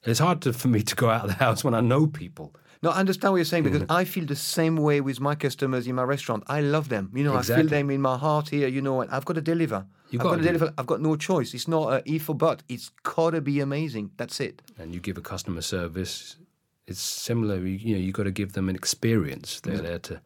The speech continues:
Speaker 2: That's the
Speaker 1: It's
Speaker 2: word.
Speaker 1: not just about the food. It's about the experience.
Speaker 2: It's about the experience.
Speaker 1: It's not just about the jokes.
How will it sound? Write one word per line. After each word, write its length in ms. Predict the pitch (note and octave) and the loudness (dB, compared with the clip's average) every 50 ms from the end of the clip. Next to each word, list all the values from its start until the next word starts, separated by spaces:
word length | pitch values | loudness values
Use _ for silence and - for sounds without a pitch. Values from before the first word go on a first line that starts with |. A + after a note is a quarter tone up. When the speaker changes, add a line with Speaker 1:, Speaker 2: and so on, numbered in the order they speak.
| _ - | _ -2
Speaker 2:
That's 160 | - A2 A2 - | -2 -2 -2 -2
the 80 | - G#2+ | -4 -2
Speaker 1:
It's 60 | G2+ | 2
Speaker 2:
word. 240 | A2 G2+ F#2 F2+ A#2 | 2 2 2 2 0
Speaker 1:
not 160 | A#2 C#3+ D3 | 0 0 2
just 160 | D#3+ D#3 - | 0 0 0
about 180 | D3 C3+ B2+ A2 | 2 0 0 0
the 60 | - - | 0 -4
food. 420 | - - C#3+ C3+ G#2 D2+ D2 - - | -2 0 0 0 0 0 -4 -12 -18
It's 100 | - - - | -18 -16 -10
about 180 | - G#2+ F#2+ | -8 -8 -8
the 80 | E2+ E2+ | -8 -8
experience. 600 | D#2+ - - - - G2 F#2+ F2 D#2 G2+ G2 - | -8 -8 -8 -2 0 0 0 0 -2 -4 -4 -2
Speaker 2:
It's 80 | A2+ | 2
about 100 | A#2 A2+ | 2 2
the 60 | A2 A2 | 2 2
experience. 420 | A2 - - G#2+ G2+ G2 F#2 F2+ | -2 -2 -2 0 0 0 -2 -4
Speaker 1:
It's 100 | - - | -2 0
not 140 | C#3+ D3 C3 | 0 2 2
just 180 | D3 C#3+ - | 2 2 2
about 180 | D#3 D3 C#3 A#2 | 2 2 0 0
the 100 | A2+ G#2+ | 0 -2
jokes. 640 | G2+ G2+ C3+ B2 G2 - - - - - - - | 0 2 2 2 2 0 -4 -10 -10 -10 -12 -14